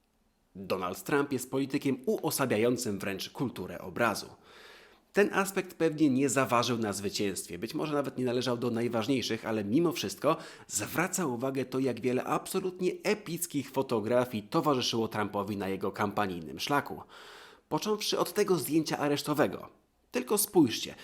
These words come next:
to jest gotowy materiał na billboardy czy koszulki. Ten obraz musiał z miejsca stać się kultowy.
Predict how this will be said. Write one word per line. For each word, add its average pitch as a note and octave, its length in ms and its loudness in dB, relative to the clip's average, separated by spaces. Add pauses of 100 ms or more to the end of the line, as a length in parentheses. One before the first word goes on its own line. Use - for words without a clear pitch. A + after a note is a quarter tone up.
(120)
to - 80 -6
jest D3 160 -2
gotowy D3+ 440 2
materiał B2+ 440 2
na A#2 160 0
billboardy G#2 540 2
czy G2 120 -6
koszulki. - 460 -10
Ten G#2 160 -6
obraz C3+ 300 0
musiał D#3+ 420 0
z A2 100 -4
miejsca C3+ 380 0
stać - 320 -8
się A#2 120 -4
kultowy. A#2 600 -4